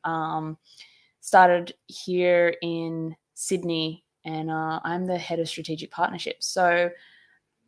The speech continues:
um, it's so good. I've been having some awesome conversations with people, and, um, I really like what the publication's about. Basically, um, the two kind of big areas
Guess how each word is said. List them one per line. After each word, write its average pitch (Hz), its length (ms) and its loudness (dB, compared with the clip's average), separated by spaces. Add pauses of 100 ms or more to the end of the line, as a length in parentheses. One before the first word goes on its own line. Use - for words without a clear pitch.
(140)
um, 170 380 0
it's 170 160 -6
so 180 420 6
good. 170 300 2
I've 156 120 2
been 170 120 -2
having 165 240 2
some 165 200 -10
awesome 170 360 0
conversations 165 680 -4
with 156 100 -8
people, 156 680 -2
and, 156 480 -4
um, 156 260 -4
I 165 60 2
really 175 240 4
like 147 200 2
what - 60 -8
the - 60 -10
publication's - 640 -8
about. 160 340 2 (880)
Basically, 196 720 2 (520)
um, 175 600 4
the - 80 -4
two 208 260 2
kind 180 220 0
of 170 260 -4
big 175 260 -2 (120)
areas 165 800 0